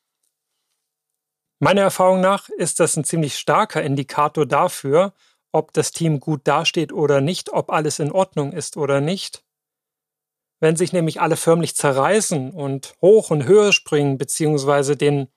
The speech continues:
buchstäblichen Spagat machen und sich strecken, die Extrameile gehen, wenn das Projekt droht, in Schieflage zu geraten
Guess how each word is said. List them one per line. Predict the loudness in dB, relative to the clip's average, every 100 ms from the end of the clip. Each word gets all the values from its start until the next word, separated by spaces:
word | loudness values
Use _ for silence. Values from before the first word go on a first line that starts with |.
| _
buchstäblichen | -4 -4 -2 -2 -2 -4 -6
Spagat | -6 -4 -2 2 2 2 -2
machen | -6 -6 -8 -8
und | -10
sich | -12 -10
strecken, | -8 -4 -2 -2 -2 0 -2 -4 _ _ _
die | -8
Extrameile | -6 -6 -2 0 2 0 0
gehen, | -2 0 0 0
wenn | -2
das | -6
Projekt | -4 0 0 -2 -4
droht, | 0 2 2
in | -2
Schieflage | -6 -6 -4 0 0 0
zu | -2 -2
geraten | 2 2 2 0 -2 -6